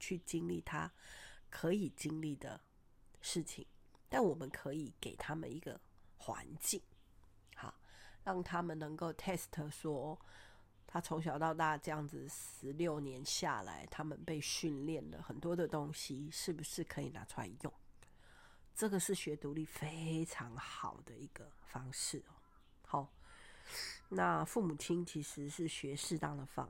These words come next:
手啦。好，因为你看人家他们十六岁就是成年人，可是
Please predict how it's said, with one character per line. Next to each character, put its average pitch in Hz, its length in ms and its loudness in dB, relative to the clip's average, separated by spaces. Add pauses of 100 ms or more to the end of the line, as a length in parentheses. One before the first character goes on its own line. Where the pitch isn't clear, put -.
手 - 240 -10 (120)
啦。 - 140 -10 (520)
好， 123 240 -6 (500)
因 180 200 4
为 165 640 4 (680)
你 147 80 2
看 180 240 8
人 156 100 0
家 185 140 8
他 185 160 8
们 185 120 4
十 - 180 2
六 190 200 10
岁 143 260 2
就 143 140 -4
是 139 380 -2
成 117 240 -4
年 117 140 -6
人， - 100 -16 (400)
可 - 100 -4
是 170 300 4